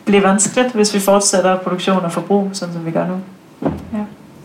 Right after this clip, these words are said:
Speaker 2: Det var jo, eh, litt tema på møtet som var tidligere i dag, at vi eksporterer klær som vi ikke kan bruke, eller som vi ikke vil ha, til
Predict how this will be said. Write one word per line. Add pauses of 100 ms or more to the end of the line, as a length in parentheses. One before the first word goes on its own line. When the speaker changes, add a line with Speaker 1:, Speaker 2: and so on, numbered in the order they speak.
(880)
Speaker 2:
Det
var
jo,
eh,
litt
tema (120)
på
møtet
som
var
tidligere
i
dag,
at
vi (120)
eksporterer
klær (120)
som
vi (180)
ikke
kan
bruke,
eller
som
vi
ikke
vil
ha, (200)
til